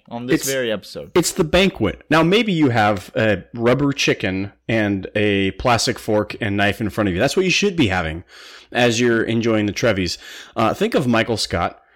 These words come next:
Speaker 2: uh, giving
Speaker 1: That's
Speaker 2: out awards.
Speaker 1: It's a little,
Speaker 2: Uh,
Speaker 1: it's a, it's got a little Dundee feel to it, but it's in honor of our, of our long lost friend,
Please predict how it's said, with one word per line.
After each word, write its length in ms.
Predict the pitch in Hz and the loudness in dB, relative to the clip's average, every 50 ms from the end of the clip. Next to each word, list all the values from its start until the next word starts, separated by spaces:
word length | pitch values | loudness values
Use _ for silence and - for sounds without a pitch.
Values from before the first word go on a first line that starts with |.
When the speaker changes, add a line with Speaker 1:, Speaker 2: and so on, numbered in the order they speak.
| _ _ _ _ _ _ _ | _ _ _ _ _ _ _
Speaker 2:
uh, 220 | - - 95 92 92 - 101 | -10 -8 -8 -6 -8 -6 -2
giving 280 | 113 131 123 131 127 | 0 0 2 2 2
Speaker 1:
That's 260 | 117 113 113 - - - | 2 2 0 0 0 -2
Speaker 2:
out 60 | 113 | -2
awards. 640 | 101 92 98 98 90 92 101 117 - - - - - _ _ _ _ _ _ _ _ | 0 0 0 0 0 0 -2 -4 -6 -8 -8 -10 -14 _ _ _ _ _ _ _ _
Speaker 1:
It's 100 | - - | -8 -6
a 40 | 139 | -4
little, 280 | 123 131 143 156 175 170 | 0 0 2 2 0 -2
Speaker 2:
Uh, 40 | 170 - | -2 -6
Speaker 1:
it's 180 | 135 127 - - | -8 -6 -4 -6
a, 160 | 127 120 123 - - | -6 -6 -6 -10 -10
it's 140 | - 123 - | -12 -12 -6
got 160 | - 135 127 | -2 -2 0
a 20 | 117 | 0
little 220 | 113 117 135 165 | 0 0 -2 -2
Dundee 640 | 175 160 170 170 175 180 165 165 160 160 160 156 156 - | 0 0 0 0 0 0 0 2 2 2 0 0 -4 -10
feel 360 | - - 165 160 160 151 143 | -8 -4 0 2 2 2 0
to 280 | 147 - 143 127 123 120 | 0 -2 -2 0 2 2
it, 220 | 117 113 104 - _ - - - _ | 2 0 -4 -8 _ -20 -20 -12 _
but 140 | 143 151 151 | -2 0 0
it's 160 | 165 151 - | 0 0 -2
in 160 | 196 196 185 - | -4 -4 -4 -4
honor 640 | 165 196 240 277 277 247 202 170 165 160 160 156 151 - - - _ - | -4 -2 -2 -2 -2 -2 -2 -2 0 0 -2 -4 -6 -10 -20 -20 _ -4
of 120 | 143 131 | -2 0
our, 280 | 135 131 123 120 113 - _ | 2 2 2 2 0 -2 _
of 100 | - 127 | -4 -2
our 140 | 127 123 117 | -2 -2 -2
long 340 | 113 117 131 156 180 202 202 | -2 -2 -4 -4 -4 -6 -6
lost 300 | 180 143 139 147 - - | -6 -8 -8 -8 -10 -10
friend, 640 | - 135 131 123 123 120 120 117 110 104 - - | -8 -6 -4 -4 -4 -4 -6 -6 -10 -10 -12 -16